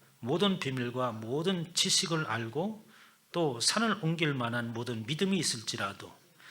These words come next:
사랑이 없으면 내가 아무것도 아니요 내가 내게 있는 모든 것으로 구제하고 또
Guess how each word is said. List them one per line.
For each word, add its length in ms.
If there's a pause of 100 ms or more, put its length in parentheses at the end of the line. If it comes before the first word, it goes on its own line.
(120)
사랑이 480
없으면 720
내가 320
아무것도 520
아니요 440 (640)
내가 240
내게 260
있는 200
모든 420
것으로 340
구제하고 760
또 320